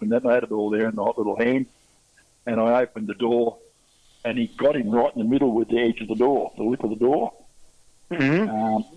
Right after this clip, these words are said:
Speaker 1: and split his forehead open, flattened him on the ground, and I, and I laughed 'cause I thought it was initially funny until I saw the fact that he was bleeding like a bastard. But, um, he reckoned I did that on purpose. It was an accident.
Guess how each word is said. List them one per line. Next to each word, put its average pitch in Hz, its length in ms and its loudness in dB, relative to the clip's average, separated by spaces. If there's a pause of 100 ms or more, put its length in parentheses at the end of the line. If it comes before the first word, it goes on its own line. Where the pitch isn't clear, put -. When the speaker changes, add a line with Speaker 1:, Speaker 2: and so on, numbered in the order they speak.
Speaker 1:
and 117 100 -6
split 156 240 0
his 120 120 -2
forehead 135 360 0
open, - 280 -6 (1080)
flattened 156 340 0
him 120 60 0
on 113 80 0
the 107 80 -2
ground, 165 460 0 (1000)
and 120 140 2
I, 135 260 2
and 117 120 -2
I 127 240 2 (140)
laughed 117 420 0
'cause 117 120 -8
I 120 80 2
thought 107 200 -6
it 104 40 -10
was 104 100 -10
initially 104 360 -4
funny 127 320 0
until 98 300 -4
I - 80 -4
saw 117 100 -2
the 98 120 -6
fact 110 220 0
that - 80 -12
he 101 60 -2
was 101 100 -2
bleeding 120 360 -2
like - 180 -2 (100)
a - 40 -12
bastard. - 500 -6 (680)
But, 127 360 0
um, 120 360 -2 (160)
he 175 140 0
reckoned 131 300 2
I 110 60 0
did 113 160 -2
that 110 120 2
on 104 140 0
purpose. - 560 -2 (420)
It - 60 -6
was 107 120 -4
an 220 80 -2
accident. - 380 -4